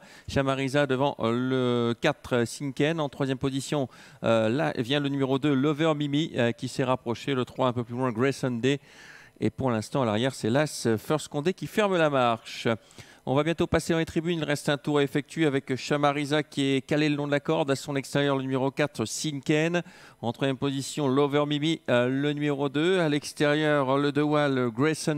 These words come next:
Day qui vient, euh, quatrième, le numéro trois. Un peu plus loin, côté corde, Red Master avec Dodds Mills. Et à l'arrière, toujours, euh, l'As First Condé qui attend son heure.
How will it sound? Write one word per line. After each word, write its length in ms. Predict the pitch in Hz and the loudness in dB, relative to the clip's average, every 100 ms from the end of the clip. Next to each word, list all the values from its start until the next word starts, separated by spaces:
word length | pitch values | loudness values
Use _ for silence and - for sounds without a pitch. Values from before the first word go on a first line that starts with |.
| 139 | 0
Day 220 | 139 170 | 0 0
qui 160 | - | -4
vient, 260 | 131 147 143 - - - - | -2 0 0 -4 -20 -10 0
euh, 320 | 120 120 117 | 2 4 2
quatrième, 680 | 117 160 - 143 135 156 156 | 2 -2 0 0 2 0 -2
le 200 | - 127 | -2 -2
numéro 320 | 143 143 131 135 | 0 -2 -2 -2
trois. 440 | - 127 147 - _ _ - | 0 2 2 -2 _ _ -8
Un 140 | 117 | -6
peu 140 | - 135 | -4 -4
plus 120 | 135 | -2
loin, 480 | 131 139 135 127 123 | 0 0 2 0 0
côté 260 | 139 135 | -2 -4
corde, 360 | 139 156 139 120 | -2 0 2 2
Red 320 | 120 110 139 | 0 2 0
Master 400 | 139 143 - 170 | 0 -2 0 0
avec 200 | 135 131 | 0 0
Dodds 460 | 117 113 160 - - | -2 0 0 -2 -4
Mills. 540 | 151 165 170 160 - - | -2 0 0 -2 -8 -4
Et 120 | 196 196 | 0 2
à 60 | |
l'arrière, 360 | 180 156 151 156 | 2 2 0 -2
toujours, 600 | 160 139 151 156 151 - - | -4 -2 2 4 2 0 0
euh, 100 | 123 | 2
l'As 320 | 147 160 - 123 | 2 0 -2 -2
First 300 | - 170 - | -2 -4 -4
Condé 280 | 165 156 | -2 -2
qui 180 | 190 - | 0 0
attend 220 | 165 220 | 0 0
son 240 | 208 180 147 | -4 -2 2
heure. 400 | 120 110 113 | 2 4 2